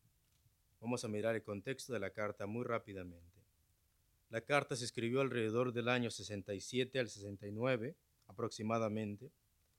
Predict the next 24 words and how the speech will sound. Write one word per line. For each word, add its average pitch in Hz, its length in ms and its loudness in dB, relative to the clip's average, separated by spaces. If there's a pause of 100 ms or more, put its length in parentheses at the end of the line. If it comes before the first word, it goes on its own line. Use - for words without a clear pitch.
(920)
y - 60 0
se 147 120 6
le 139 140 8
da 165 160 12
el 165 100 10
nombre 165 400 8
de 131 80 6
Hebreos, 143 540 6
primero 160 540 4
porque 139 280 2
va 147 160 8
dirigida 156 440 8
a 170 40 12
una 165 140 12
audiencia 147 920 6
hebrea 127 560 6
o 110 60 -2
una 160 260 4
comunidad 151 680 2
judía 98 560 -4 (260)
o 143 100 0
de 143 80 6
pensamiento 147 760 6
judío, 92 460 -4